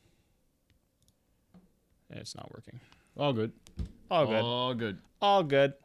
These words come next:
Speaker 1: All right. Oh my God, what's going on here? There we go. Uh, so, dude, look at this concept art, bro. It's just so fucking fire.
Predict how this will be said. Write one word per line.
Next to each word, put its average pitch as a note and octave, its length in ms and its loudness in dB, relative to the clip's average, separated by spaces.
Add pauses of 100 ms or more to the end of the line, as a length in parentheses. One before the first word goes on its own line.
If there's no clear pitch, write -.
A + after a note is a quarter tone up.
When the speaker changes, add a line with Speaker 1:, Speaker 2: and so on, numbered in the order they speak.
(760)
Speaker 1:
All B2 80 -6
right. G2+ 160 -4 (300)
Oh B2+ 40 -10
my G#2 120 -10
God, F2+ 220 -10
what's B2 160 -10
going F#2 200 -12
on F2+ 140 -14
here? F#2 180 -16 (160)
There C#2+ 100 -12
we B1+ 60 -12
go. G#1+ 140 -12 (500)
Uh, A2+ 200 -2
so, A#2+ 340 -2 (1500)
dude, G#2 360 -4 (840)
look D3+ 220 -4
at G3+ 60 0
this D3+ 160 -2
concept G2+ 500 -14
art, A1 180 -14
bro. C2 300 -14 (100)
It's - 100 -20
just - 360 -6
so D3+ 200 -6
fucking C#3+ 520 -8
fire. A2+ 540 -2